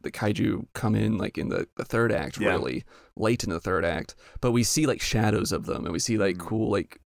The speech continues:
Speaker 1: creepy figures and evidence of them, but, like, it's kinda, like, doing that, that Spielbergian thing
Speaker 2: Yeah,
Speaker 1: of, like,
Speaker 2: that's
Speaker 1: you
Speaker 2: it,
Speaker 1: know,
Speaker 2: eh?
Speaker 1: revealing the monster at the end.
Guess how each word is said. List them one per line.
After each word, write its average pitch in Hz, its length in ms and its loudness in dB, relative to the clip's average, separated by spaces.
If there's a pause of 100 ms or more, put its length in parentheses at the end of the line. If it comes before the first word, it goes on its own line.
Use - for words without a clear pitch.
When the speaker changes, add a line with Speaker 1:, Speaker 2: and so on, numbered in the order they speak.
(240)
Speaker 1:
creepy 113 600 4
figures 104 640 -2
and - 140 -6
evidence 104 460 -2
of - 280 -4
them, 87 240 -2
but, 82 160 0
like, 80 280 -2
it's 110 180 -2
kinda, 127 180 -2
like, 120 100 2
doing 117 140 4
that, 101 140 0
that 98 220 2
Spielbergian 110 880 2
thing 127 80 2
Speaker 2:
Yeah, 131 260 8
Speaker 1:
of, - 80 4
like, - 80 4
Speaker 2:
that's 123 200 4
Speaker 1:
you 123 40 0
Speaker 2:
it, 120 40 2
Speaker 1:
know, 113 120 4
Speaker 2:
eh? - 40 2
Speaker 1:
revealing 107 340 2
the 110 80 4
monster 107 420 2
at 107 140 2
the 120 140 2
end. 120 340 4